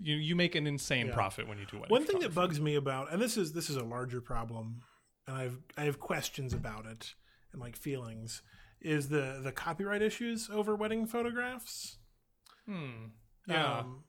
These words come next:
Speaker 2: 'cause you don't own the copyright of your wedding photographs.
Speaker 1: True.
Speaker 2: Um, so you can't do whatever you want with them.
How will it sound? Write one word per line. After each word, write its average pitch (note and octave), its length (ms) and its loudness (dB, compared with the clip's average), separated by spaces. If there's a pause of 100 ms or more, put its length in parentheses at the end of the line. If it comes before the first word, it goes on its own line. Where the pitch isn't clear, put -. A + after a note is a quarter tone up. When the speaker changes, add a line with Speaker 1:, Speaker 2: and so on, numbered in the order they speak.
Speaker 2:
'cause F3 160 6
you D4 80 8
don't D4 140 4
own G3 100 4
the F#3 60 4
copyright D3 500 0
of C3+ 240 -2
your D#3 100 -2
wedding A#3+ 240 0
photographs. B2 800 -10
Speaker 1:
True. C#3+ 720 -2 (680)
Speaker 2:
Um, D3 720 4
so - 180 0
you F3 160 2
can't E3+ 340 2
do D#3+ 140 4
whatever C#3 320 4
you C#3 120 4
want B3+ 180 4
with B2+ 100 -8
them. - 200 -8